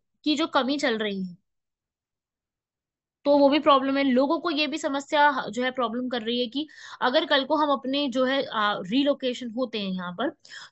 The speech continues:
तो उससे क्या होगा? रिलोकेशन होने की वजह से जो हमारे जो फॉरेस्ट से जुड़े हुए जितने भी धर्म की चीजें हैं, वो हमसे छीन ली जाएंगी।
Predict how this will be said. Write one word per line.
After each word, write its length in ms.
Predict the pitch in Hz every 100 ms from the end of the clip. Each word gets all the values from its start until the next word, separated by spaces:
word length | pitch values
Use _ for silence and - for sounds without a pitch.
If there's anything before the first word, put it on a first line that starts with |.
| -
तो 80 |
उससे 260 | 277 269 320
क्या 160 | 311 302
होगा? 380 | 302 285 277 349 _ - -
रिलोकेशन 540 | 254 285 277 302 320
होने 240 | 294 262 277
की 120 | 294
वजह 280 | 247 214 226
से 240 | 220 240 339 - _ _ _ _ _
जो 500 | 196 302 320 311 - _ _ 220
हमारे 440 | 247 285 285 320
जो 120 | 311 294 _ _ _ _ _ _ _ _ _ _
फॉरेस्ट 320 | 262 269 330
से 100 | 349
जुड़े 220 | 277 285
हुए 180 | 302 294
जितने 280 | 247 269 277
भी 100 | 294
धर्म 380 | 233 233 240 269
की 100 | 294
चीजें 380 | - 247 233 269
हैं, 200 | 233 175 - _ 247
वो 80 |
हमसे 280 | 294 214 185
छीन 200 | 170 208
ली 180 | 202 208
जाएंगी। 360 | 202 202 190